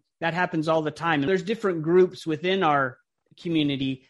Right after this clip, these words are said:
that kind of bond together and, and they might be talking about some of those things on the side. We just had a big conversation about Bitcoin, and we were very careful to say, "Look,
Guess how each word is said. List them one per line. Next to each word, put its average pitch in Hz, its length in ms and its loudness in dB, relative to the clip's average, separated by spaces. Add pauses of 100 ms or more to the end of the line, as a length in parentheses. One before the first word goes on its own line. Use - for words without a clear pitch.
(140)
that 151 180 0
kind 165 200 2
of 139 180 -2
bond 160 340 4
together 156 420 0
and, 143 160 -2
and 151 240 -6
they 156 80 -2
might 160 280 -2
be 151 80 -6
talking 147 420 -2
about 139 240 -2
some 156 160 -6
of 139 120 -10
those 143 220 -4
things 143 260 -2
on 135 140 0
the 127 60 -8
side. 175 480 4 (400)
We 156 80 4
just 160 240 -2
had 151 140 2
a 139 40 0
big 143 320 -6 (220)
conversation 151 560 0
about 131 300 -2
Bitcoin, 170 500 0
and 147 120 0
we 156 100 2
were 147 60 -2
very 160 240 2
careful 156 380 -4
to 147 60 -6
say, 151 200 -2
"Look, 160 240 0